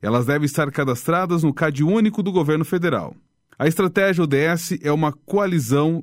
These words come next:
que reúne organizações representativas da sociedade civil,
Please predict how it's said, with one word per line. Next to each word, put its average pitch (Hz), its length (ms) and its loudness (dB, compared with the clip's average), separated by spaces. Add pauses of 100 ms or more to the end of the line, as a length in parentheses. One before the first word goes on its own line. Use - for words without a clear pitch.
que 175 120 2
reúne 165 280 4
organizações 170 680 0
representativas 156 800 0
da 156 60 0
sociedade 139 500 -4
civil, 147 440 0